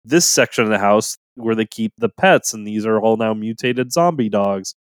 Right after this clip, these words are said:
And here's the giant kitchen section full of zombies. It, it's very almost what you would equate to a video game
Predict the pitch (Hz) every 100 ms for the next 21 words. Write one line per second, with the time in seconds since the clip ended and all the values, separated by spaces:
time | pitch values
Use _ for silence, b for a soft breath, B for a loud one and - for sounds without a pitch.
0 | _ 107 98 101 104 107 113 123 127 151
1 | 160 - - - 117 101 110 98 - 101
2 | 92 - 101 95 101 95 92 95 92 -
3 | _ _ - 123 110 117 110 143 147 131
4 | 113 120 113 - - 117 123 107 113 107
5 | - 120 107 104 95 117 113 101 101 98
6 | 98 98